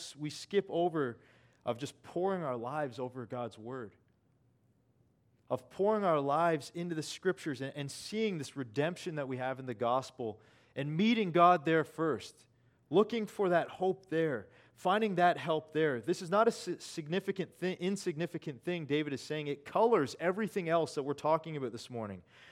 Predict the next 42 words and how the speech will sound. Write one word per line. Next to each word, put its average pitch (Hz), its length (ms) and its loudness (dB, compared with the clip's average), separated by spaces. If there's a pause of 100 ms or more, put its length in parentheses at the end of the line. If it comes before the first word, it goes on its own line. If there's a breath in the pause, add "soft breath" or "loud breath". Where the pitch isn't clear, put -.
(160 loud breath)
The 151 100 6
way 196 240 8
that 180 160 4
God 175 220 8
is 165 120 0
our 151 100 4
refuge, 139 540 -2
the 147 80 0
way 180 260 6
that 196 220 4
Da-, 170 160 0
he 151 160 -4
is 143 120 -2
David's 170 400 0
greatest 160 440 -4
good, 156 240 0
the 139 80 0
way 214 420 6 (340 loud breath)
that 151 160 2
he 190 240 0
is 139 240 0
our 185 260 6
sovereign 160 600 0
Lord. 147 380 2 (760)
It 135 80 -2
all 185 140 4
ties 180 400 -2
in 175 160 -2
that 135 160 -4
he, 185 160 -6
he's 160 220 -6
a 160 40 -2
trusted 190 580 -4
counselor, 156 580 -4
he's 135 200 -4
our 151 100 2
comforter, 170 520 -6
and 131 80 -6
he 135 60 -8
sends 180 380 -6
his 165 120 -8
Spirit 175 600 2